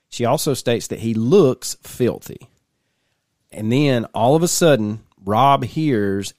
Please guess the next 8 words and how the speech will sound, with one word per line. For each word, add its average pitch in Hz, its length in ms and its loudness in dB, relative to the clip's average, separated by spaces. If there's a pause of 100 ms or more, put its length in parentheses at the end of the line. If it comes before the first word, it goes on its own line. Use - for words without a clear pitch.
Angie 117 440 -2
let 101 180 -2
out 104 220 -2
this 98 200 -8
disturbing, 110 1000 -2
blood-curdling 107 1000 -2
scream, 92 680 -4 (260)
scream, 104 540 -2